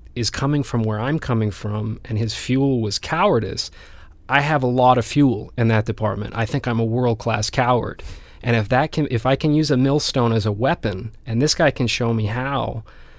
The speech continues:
maybe I can do something with it. And so the next day, I'd never read a book for pleasure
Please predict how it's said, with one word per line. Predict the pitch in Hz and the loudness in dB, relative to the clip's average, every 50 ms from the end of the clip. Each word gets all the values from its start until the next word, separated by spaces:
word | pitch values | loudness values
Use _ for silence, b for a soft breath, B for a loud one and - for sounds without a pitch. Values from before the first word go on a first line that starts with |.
| B B B B B | B B B B B
maybe | 117 113 117 120 123 135 | 0 2 2 2 4 2
I | 135 135 | 2 2
can | - 147 143 | 2 2 0
do | 143 165 | 2 0
something | 175 - - 110 95 - - 113 - | -2 0 -2 -4 -4 -4 -6 -6 -6
with | - 110 - - | -6 -8 -8 -10
it. | - - - - - - b b b b b b b | -10 -12 -12 -14 -18 -20 b b b b b b b
And | - 120 117 117 117 117 113 113 113 113 110 110 - - | -4 -2 0 2 2 2 0 0 -2 -4 -4 -8 -10 -8
so | - - - 123 | -4 -2 0 2
the | 110 113 | 4 4
next | 120 127 135 - - - | 4 2 2 0 -2 -2
day, | - 135 127 127 131 131 127 127 - - B B B B B B | 0 2 2 2 2 2 0 -2 -4 -8 B B B B B B
I'd | B 120 123 139 | B 2 4 4
never | 156 165 170 160 143 127 - | 4 4 4 2 0 -2 -4
read | - 131 131 131 123 | -2 2 2 4 4
a | 120 110 | 4 2
book | 104 101 127 131 135 - - | 2 2 2 2 2 2 -2
for | - - 110 | -4 -4 -4
pleasure | - - - 110 110 117 113 117 113 107 110 120 110 | -2 -2 -2 0 2 2 2 0 0 0 -2 -4 -10